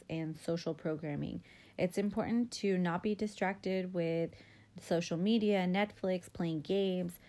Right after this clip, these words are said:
because there's a bigger shift happening within and around us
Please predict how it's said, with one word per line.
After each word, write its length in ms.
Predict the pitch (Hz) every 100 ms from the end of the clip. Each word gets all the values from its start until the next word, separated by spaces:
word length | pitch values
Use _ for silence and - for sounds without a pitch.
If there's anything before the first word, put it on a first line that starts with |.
| - - -
because 340 | 196 226 208
there's 260 | 208 262 302
a 80 |
bigger 400 | 269 147 160 170
shift 440 | 170 - 151 143 -
happening 680 | 170 180 202 202 208 220 233 - _ - - - 165
within 540 | 185 185 180 208 254 -
and 140 | 180
around 480 | 170 151 147 156 165
us 200 | 139